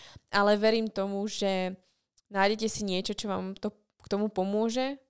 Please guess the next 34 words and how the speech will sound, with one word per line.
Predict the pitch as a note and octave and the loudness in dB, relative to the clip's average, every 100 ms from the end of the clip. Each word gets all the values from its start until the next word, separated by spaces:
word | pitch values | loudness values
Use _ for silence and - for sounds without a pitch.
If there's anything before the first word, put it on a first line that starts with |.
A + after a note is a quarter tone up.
| _ G3 | _ -8
A | F#3+ | -8
dôležité | F#3 F#3+ G3 G3+ G3 - G3 G3 F#3+ | -6 -4 -2 -2 -4 -4 0 0 -2
je | F#3+ | -4
to | G3 | -4
hlavne | G3+ G3 G3 | -4 -4 -4
kvôli | - F#3+ | -4 -4
tomu, | F#3+ F#3 F#3+ | -2 -4 -4
aby | - F#3+ | -6 -6
ste | - G3 | -6 -4
boli | G3 G3 | -4 -4
bližšie | F#3 F#3 F#3+ - G3+ F#3+ F#3 F#3 | -2 -2 0 -2 0 0 0 -4
k | - | -8
sebe | - F#3+ F#3 F3+ F#3 - - - - - | -2 -2 2 0 0 -6 -20 -20 -20 -10
a | - F3+ F3+ | -4 -2 -2
vedeli | F3 F#3 F#3 F#3+ | -2 -2 -2 0
sa | F#3 | -2
buď | F3+ A3+ G3+ | -2 -4 -4
ochrániť, | - A3+ A#3+ C#4 - | -2 0 0 -2 -4
alebo | - G3+ G3 | 0 2 4
zvýšiť | G3+ F#3 F#3+ G3+ G#3 | 2 2 0 -2 -4
si | G#3 | -4
šancu | - F#3+ F#3+ - | -2 -2 -2 -4
svojho | F#3+ F#3+ F#3+ | -4 -2 -2
otehotnenia | - - G3 F#3 F#3 F3+ F3 F3 _ _ _ | -4 -2 -2 -4 -4 -4 -4 -6 _ _ _
pretože | - G3 G3 F#3+ G3 | -4 -2 0 -2 0
pokiaľ | A3 - A#3+ | 2 4 4
náhodou | A3 A#3+ A3 | 6 4 2
použi-, | G#3+ G#3 A3+ G3+ | 2 0 0 -2
e, | - G3 F#3+ | 2 2 0
počúval | G3 G#3 A#3 G#3 G3 | -4 -4 -2 0 0
nejaký | F#3+ G3 G3 | -2 -4 -6
muž, | F3 F3 G3 - | -4 -4 -4 -4
tak | F3+ | -4
nezabudnite | F#3 F#3+ G#3+ G3+ G3 F#3 - E3+ F3 | -2 -2 -2 -2 -2 -6 -4 -4 -4